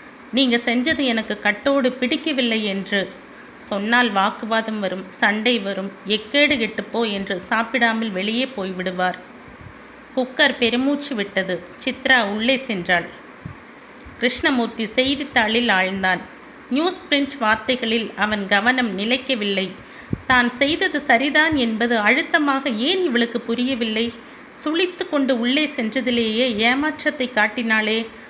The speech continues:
அவளுக்கு என்ன தெரியும்? இங்கிருந்து பேசினான். "இப்படித்தான் ஒரு தடவை திருப்பதிக்கு போறேன்ட்டு ஒரு அம்மா மஞ்சள் புடவையோடு வந்து அஞ்சு ரூபா வாங்கிட்டு போனாளே, என்ன ஆச்சு?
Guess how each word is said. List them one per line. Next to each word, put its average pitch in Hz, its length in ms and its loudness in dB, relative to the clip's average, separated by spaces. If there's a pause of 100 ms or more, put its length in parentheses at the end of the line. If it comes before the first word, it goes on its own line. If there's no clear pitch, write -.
(120)
அவளுக்கு 233 400 2
என்ன 247 260 2
தெரியும்? 277 520 0 (600)
இங்கிருந்து 247 520 2
பேசினான். 196 580 0 (580)
"இப்படித்தான் 233 560 2
ஒரு 220 160 0
தடவை 226 540 6
திருப்பதிக்கு 254 580 0
போறேன்ட்டு 220 520 0
ஒரு 233 160 4
அம்மா 240 320 4
மஞ்சள் 233 520 2
புடவையோடு 233 460 2
வந்து 226 280 2
அஞ்சு 220 240 4
ரூபா 247 280 2
வாங்கிட்டு 240 500 2
போனாளே, 208 540 2 (300)
என்ன 320 360 4
ஆச்சு? 220 460 0